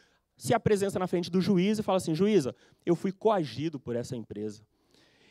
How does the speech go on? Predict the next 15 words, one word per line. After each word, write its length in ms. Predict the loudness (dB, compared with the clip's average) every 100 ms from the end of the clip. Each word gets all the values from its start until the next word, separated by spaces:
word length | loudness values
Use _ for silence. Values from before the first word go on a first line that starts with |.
| _ _
Eu 100 | -4
fui 160 | 0 2
humilhado 640 | 4 4 4 6 4 2
por 160 | -2 -2
essa 200 | -2 -4
empresa." 560 | -6 -6 -6 -6 -10 -20 _ _ _ _ _ _ _ _ _ _ _ _ _ _ _ -12
E 180 | -2 2
a, 140 | 2
a 340 | -2 -12 _
gente 160 | -10 -8
fala: 160 | -8 -8
"Mas 180 | -10 -12 _
por 240 | 4 4
quê, 240 | 0 0 2
brother?" 520 | 4 4 4 -2